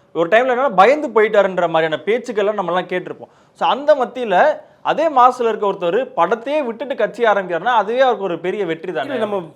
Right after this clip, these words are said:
Speaker 2: இப்போ கட்சி ஆரம்பிக்கிறது வெற்றின்றது என்னைக்கு ஆனிச்சுன்னு தெரியல. இதையுமே சூப்பர் ஸ்டார் தான் டிசைட் பண்றாரு. அவருடைய வெற்றி தோல்வியை கூட சூப்பர் ஸ்டார் தான் டிசைட் பண்ற அளவுக்கு இருக்காரு பாருங்க. நீங்க அவரு வரமாட்டேன்னு போயிட்டாரு சார். நான் என்ன சொல்றேன், வரமாட்டேன்னு போயிட்டாரு. அவர் வரமாட்டேன்னு போயிட்டாருன்றதுனால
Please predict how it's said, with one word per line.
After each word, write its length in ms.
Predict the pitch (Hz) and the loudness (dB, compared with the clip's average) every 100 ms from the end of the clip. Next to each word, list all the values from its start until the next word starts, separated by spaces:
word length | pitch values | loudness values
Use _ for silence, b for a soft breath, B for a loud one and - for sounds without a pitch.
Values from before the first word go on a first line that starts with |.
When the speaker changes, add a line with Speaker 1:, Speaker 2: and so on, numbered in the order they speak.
| _ | _
Speaker 2:
இப்போ 520 | 185 180 208 170 - | -10 -4 -2 -4 -6
கட்சி 480 | - 175 - - 262 | -4 -4 -8 -2 4
ஆரம்பிக்கிறது 520 | 254 247 240 247 269 190 | 4 4 0 -6 -6 -4
வெற்றின்றது 640 | 196 190 269 262 247 247 | -4 -6 -8 -6 -6 -6
என்னைக்கு 300 | 220 214 233 | -4 -4 -4
ஆனிச்சுன்னு 360 | 202 196 196 160 | -4 -4 -10 -12
தெரியல. 300 | 143 120 101 _ b b _ | -12 -14 -18 _ b b _
இதையுமே 520 | 147 175 233 254 269 302 | -10 -6 -4 -2 0 0
சூப்பர் 300 | 220 247 233 | 0 -4 -2
ஸ்டார் 140 | 233 | -2
தான் 120 | 247 | -2
டிசைட் 240 | 196 214 180 | -2 -4 -2
பண்றாரு. 180 | 165 | -4
அவருடைய 360 | 151 156 151 143 | -2 -2 -2 -2
வெற்றி 400 | 175 175 262 262 | -6 -6 -8 -4
தோல்வியை 300 | 220 214 208 | 0 0 0
கூட 120 | 240 | -4
சூப்பர் 240 | 214 196 180 | -4 -8 -8
ஸ்டார் 140 | 180 | -8
தான் 120 | 185 | -8
டிசைட் 200 | 156 165 | -8 -10
பண்ற 160 | 151 143 | -10 -10
அளவுக்கு 240 | 147 151 | -10 -10
இருக்காரு 180 | 127 123 | -12 -16
பாருங்க. 240 | 110 98 _ b b b | -18 -20 _ b b b
நீங்க 180 | 147 165 | -4 -2
அவரு 320 | 143 156 208 | 0 0 0
வரமாட்டேன்னு 580 | 160 151 208 202 196 175 | 2 2 2 0 -2 -8
போயிட்டாரு 260 | 139 117 107 | -8 -10 -12
சார். 120 | 104 _ - | -20 _ -18
நான் 100 | 123 | -16
என்ன 40 | |
சொல்றேன், 260 | 131 143 156 | -14 -8 -4
வரமாட்டேன்னு 440 | 156 175 165 160 | -4 -4 -6 -10
போயிட்டாரு. 280 | 127 104 98 _ _ _ _ _ _ _ _ - | -14 -16 -20 _ _ _ _ _ _ _ _ 0
அவர் 280 | 180 202 | 2 2
வரமாட்டேன்னு 560 | 175 196 254 262 262 226 | 4 4 6 2 2 0
போயிட்டாருன்றதுனால 1000 | 214 202 208 202 175 151 127 135 196 | 0 2 4 4 2 -2 -2 0 0